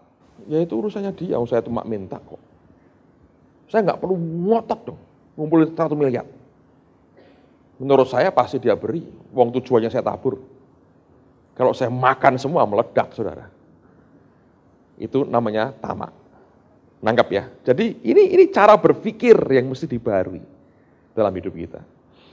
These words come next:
Banyak orang yang jarnya ini, seratus juta kejar terus. Nggak ada. Nggak usah macam-macam, relax saja. Kita kan tahu nih, ruko kira-kira satu berapa.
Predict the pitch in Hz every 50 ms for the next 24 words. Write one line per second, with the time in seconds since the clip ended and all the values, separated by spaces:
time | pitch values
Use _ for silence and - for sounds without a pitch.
0 | _ _ _ _ _ _ _ _ _ _ - 101 107 123 120 180 160 143 165 190
1 | 196 175 156 156 - 135 120 117 165 175 185 190 170 131 - - - _ _ -
2 | - - - - - - 175 175 _ - 220 - - - - - - - - -
3 | - - 175 170 120 - - 127 - - - - - - - - - - _ _
4 | - - - _ - _ - - 90 98 - - - - - _ _ _ _ _
5 | _ _ _ _ _ - _ _ _ _ _ _ _ _ _ _ _ _ _ _
6 | _ _ _ _ _ _ _ _ - - 120 127 127 127 156 131 - - - -
7 | - _ _ _ _ _ _ _ _ - 139 143 139 - 131 131 120 - 110 110
8 | 120 151 165 175 160 - - - - - - 165 - _ _ _ _ _ _ _
9 | _ _ _ _ _ _ _ _ _ _ _ _ _ _ _ _ _ - 120 -
10 | 196 190 175 151 117 101 82 76 104 120 107 - 123 - 117 104 - 127 143 -
11 | 104 104 98 101 113 131 - - - 120 - - - - - -